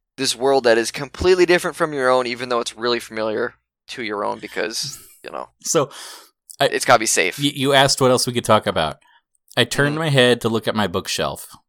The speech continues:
Speaker 2: Um,
Speaker 1: Yeah, that's what I did too.
Speaker 2: guess what's on my bookshelf?
Speaker 1: Um, the Dungeons and Dragons manual number four.
Speaker 2: So I have,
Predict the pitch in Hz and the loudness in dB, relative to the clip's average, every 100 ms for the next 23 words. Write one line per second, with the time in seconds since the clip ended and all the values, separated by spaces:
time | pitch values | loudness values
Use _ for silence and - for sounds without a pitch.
0 | _ _ 98 98 95 92 - 123 - 123 | _ _ -2 0 0 -2 -4 -2 2 6
1 | 123 120 127 127 135 165 - 185 175 151 | 6 4 4 6 6 6 2 0 0 0
2 | 143 120 101 - 73 - - _ _ _ | -2 -2 -4 -4 -4 -6 -18 _ _ _
3 | _ _ _ _ _ _ _ _ _ - | _ _ _ _ _ _ _ _ _ 2
4 | 131 147 160 165 165 165 165 156 139 - | 6 8 8 8 8 6 2 -4 -14 -20
5 | _ _ _ _ _ _ _ _ _ _ | _ _ _ _ _ _ _ _ _ _
6 | _ _ _ - _ _ _ _ _ _ | _ _ _ -20 _ _ _ _ _ _
7 | 123 110 139 147 139 123 113 123 120 117 | -4 -2 -2 -2 -4 -8 0 6 6 4
8 | 107 107 107 104 110 107 113 - - - | -2 -6 -6 -8 -10 -12 -14 -16 -16 -16
9 | - _ _ _ _ _ _ _ _ _ | -18 _ _ _ _ _ _ _ _ _
10 | _ - 123 127 143 131 | _ 2 4 6 2 0